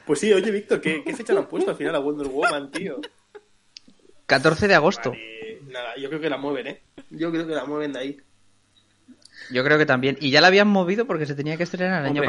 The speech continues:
Speaker 2: pasado.
Speaker 3: yo espero, yo espero que catorce de agosto la cosa esté para ir al cine.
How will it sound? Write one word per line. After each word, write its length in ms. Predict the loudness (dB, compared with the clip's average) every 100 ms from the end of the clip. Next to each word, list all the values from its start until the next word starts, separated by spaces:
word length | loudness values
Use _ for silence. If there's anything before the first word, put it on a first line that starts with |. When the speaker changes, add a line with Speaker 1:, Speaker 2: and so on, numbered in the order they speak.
| 0
Speaker 2:
pasado. 160 | 0
Speaker 3:
yo 60 | -2
espero, 340 | 0 0 0
yo 60 | -4
espero 160 | -4 -2
que 40 |
catorce 360 | -2 -2 -4 -4
de 60 | -4
agosto 760 | -4 -6 -4 -2 0 2 0
la 100 | -2
cosa 160 | -4 -10
esté 200 | -8 -6
para 180 | -4 -2
ir 60 |
al 100 | -2
cine. 460 | -2 -4 -4 -6 -10